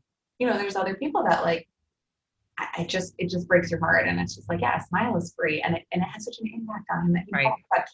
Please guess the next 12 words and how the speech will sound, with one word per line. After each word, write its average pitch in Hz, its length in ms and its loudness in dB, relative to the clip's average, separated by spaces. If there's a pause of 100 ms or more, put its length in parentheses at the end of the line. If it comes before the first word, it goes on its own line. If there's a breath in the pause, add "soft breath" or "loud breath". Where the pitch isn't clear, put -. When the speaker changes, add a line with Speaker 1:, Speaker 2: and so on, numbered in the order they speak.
Speaker 1:
candy 269 280 -4
bar, - 260 0
like, 175 220 0
you 190 80 -4
know, 185 220 0
and 180 120 -2
so 165 380 0 (600)
it's - 120 -2
Speaker 2:
Yeah. 175 60 0
Speaker 1:
just - 140 -8
really - 220 -14
cool. - 220 -8